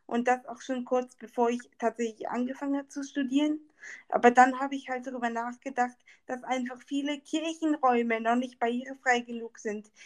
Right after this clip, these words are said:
Ich habe so Menschen wie mich in allen Facetten und so bunt wie ich bin, nicht in Kirchenräumen gesehen und ich habe nicht das Gefühl,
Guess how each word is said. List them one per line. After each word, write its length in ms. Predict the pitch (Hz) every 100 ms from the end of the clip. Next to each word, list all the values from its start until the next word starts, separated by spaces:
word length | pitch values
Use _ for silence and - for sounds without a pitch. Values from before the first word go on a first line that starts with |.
| -
Ich 180 | - 247
habe 120 | 277 277
so 120 | 285
Menschen 400 | 269 277 277 262
wie 140 | 262
mich 340 | 262 302 - - _ _ -
in 140 | 247
allen 280 | 170 277 277
Facetten 520 | 277 277 285 285 269
und 160 | 254 247
so 100 | 247
bunt 380 | - 285 285
wie 100 | -
ich 160 | 254 -
bin, 360 | 277 277 277 - - -
nicht 300 | 269 277 -
in 160 | 277
Kirchenräumen 760 | 269 294 302 302 277 262 247 240
gesehen 440 | 226 226 214 208
und 160 | - 240
ich 120 | 247
habe 160 | 247 247
nicht 280 | 262 -
das 140 | 254 -
Gefühl, 440 | 254 247 254 262